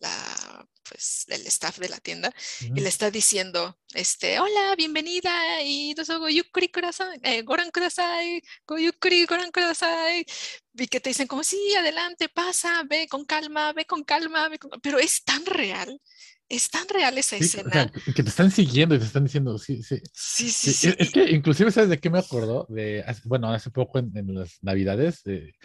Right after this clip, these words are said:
Speaker 2: la doctora Lisandra me acompañó a comprar ropa de la morra que estaba ahí de metiche. <laughs>
Speaker 1: Sí,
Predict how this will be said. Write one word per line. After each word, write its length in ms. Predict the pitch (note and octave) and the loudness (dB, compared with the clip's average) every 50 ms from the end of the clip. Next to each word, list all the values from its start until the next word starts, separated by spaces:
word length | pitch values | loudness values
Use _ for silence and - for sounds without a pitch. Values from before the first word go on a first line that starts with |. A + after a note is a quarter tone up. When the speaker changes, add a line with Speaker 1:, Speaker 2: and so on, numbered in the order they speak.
| - - - - - - | -20 -20 -20 -20 -18 -4
Speaker 2:
la 100 | - G#2 | -2 -2
doctora 240 | F#2+ - - B2 B2 | 0 2 4 6 6
Lisandra 340 | A#2 G#2+ - - B2 A#2+ B2 | 6 6 4 4 4 4 4
me 80 | A#2+ A2+ | 4 2
acompañó 460 | - - - A2+ G2+ A2+ G#2+ A2 A#2+ | 2 0 -4 0 2 2 4 4 4
a 60 | B2+ | 2
comprar 360 | - - C#3 C3 - C3+ C3 B2 | 2 2 2 4 4 4 4 4
ropa 360 | A2+ B2 B2 - D3+ F#3+ - - - - - _ _ _ _ _ _ _ _ | 4 2 2 2 0 0 0 -4 -12 -20 -20 _ _ _ _ _ _ _ _
de 320 | - - - - G2+ A2+ | -20 -20 -12 -8 -6 -4
la 160 | A2 A2 A2+ | -4 -2 -2
morra 440 | A2+ A#2 B2 B2+ C3+ C3 C#3 C#3+ C#3 | -2 0 2 2 4 4 4 2 2
que 80 | - A#2+ | 0 -4
estaba 320 | - - - C3+ C3+ C3 | -2 0 2 2 4 4
ahí 80 | C3 C3 | 2 2
de 100 | C3 C3+ | 0 0
metiche. 560 | B2+ A2+ G2+ - B2+ A#2+ - - D3 C3 - | -2 -4 -4 -4 -6 -6 -2 0 0 0 0
<laughs> 1300 | E3+ A3 A#3 F#3+ - B2+ - - - - - D#4 - - G4+ - - - G#3+ A#3 A3+ G#3+ F#3 D#3+ C3+ - - A4 G4 - - - _ _ _ _ _ _ _ _ _ _ _ _ _ | -2 -2 -2 -2 -2 -4 -6 -8 -10 -6 -6 -2 6 6 6 6 6 0 -8 -10 -6 -4 -4 -4 -4 -6 -10 -16 -16 -18 -20 -20 _ _ _ _ _ _ _ _ _ _ _ _ _
Speaker 1:
Sí, 200 | G#3+ F#3+ - | 0 0 0